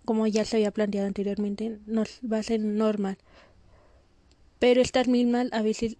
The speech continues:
generan una desigualdad entre la sociedad. Pero ¿cómo vamos a asumir estos problemas? Lo más importante para Hegel es el reconocimiento de este problema dentro del Estado como ámbito de validez universal.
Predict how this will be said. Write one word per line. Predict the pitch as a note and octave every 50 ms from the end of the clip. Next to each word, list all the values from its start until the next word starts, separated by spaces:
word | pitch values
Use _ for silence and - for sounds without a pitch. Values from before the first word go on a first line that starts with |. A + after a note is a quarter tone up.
| _ -
generan | - - A3+ A3 A3 G#3+ G#3+ A3 A3+
una | A3 G#3+ A3
desigualdad | G#3+ G#3 - - G#3 G3+ G3+ F#3+ G#3 G#3 A3 -
entre | A3 G#3 G#3 G3 F#3+ F#3
la | F#3 F3+
sociedad. | - G3+ - - G3+ G3 F#3+ G3 - - - - - - - - - - - - - - - - - - - - - - - - _ - _ _ - -
Pero | - C4+ C4+ C#4
¿cómo | - C#4+ C4+ D4+
vamos | D#4 D4 C#4 C#4 -
a | C#4+
asumir | - - A3 A3 A3 G#3+
estos | A3 - A#3+ - -
problemas? | - G#3+ G3+ G#3 G#3 G#3 G#3+ A#3+ C#4 - -
Lo | C4 B3+ B3
más | B3+ B3+ -
importante | D4+ C#4+ - A#3+ G#3+ - A3 G#3 G3+ - -
para | - G#3+ G#3+ A3 -
Hegel | - A3+ G#3+ G#3 A3 A3 C#4+ - - - -
es | B3 A#3+ -
el | B3+ B3+
reconocimiento | B3 B3 - - G#3 G#3 G3+ - A3 A3 A3+ A#3 A#3
de | A#3
este | A3+ - A#3+
problema | - - G#3+ G#3 G3+ G#3 G#3+ G#3 G3+ G#3 G#3+ B3+ _ _ _
dentro | - A3+ A#3 A3+ A3 - A3+ B3
del | A3+ G#3+ G3
Estado | G#3 - - A3+ A3+ A#3 B3
como | - - A#3+ G#3+ G#3+ G#3 G#3 F#3 - _ _ _ - - - - - - - - - - - - - - _ _
ámbito | - B3+ B3+ B3+ B3+ - - C#4
de | B3 A3+
validez | G#3+ F#3+ G3+ G3 G3 G3+ G3+ - - _ _ _ - -
universal. | C4 A#3+ A#3 G#3+ G3+ G#3 - - G#3+ G3+ G3